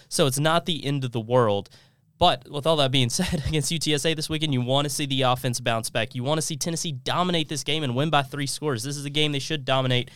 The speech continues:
especially if Frank Harris, their best player, is out. So that's what you wanna see from Tennessee.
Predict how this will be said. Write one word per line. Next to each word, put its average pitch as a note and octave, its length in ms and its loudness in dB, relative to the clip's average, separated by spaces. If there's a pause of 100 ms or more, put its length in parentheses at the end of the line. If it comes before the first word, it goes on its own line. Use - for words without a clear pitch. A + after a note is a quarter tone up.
(180)
especially D3+ 460 -2
if C3 60 -6
Frank C3+ 260 -2
Harris, B2 260 0
their B2 140 -4
best B2 240 -4
player, A#2 260 0
is G#2+ 240 -8
out. B2+ 280 2 (360)
So A2+ 440 0 (320)
that's C#3+ 180 -2
what D3+ 140 -6
you C#3 60 -2
wanna C3 180 0
see B2 160 -2
from G#2+ 160 -8
Tennessee. - 340 -12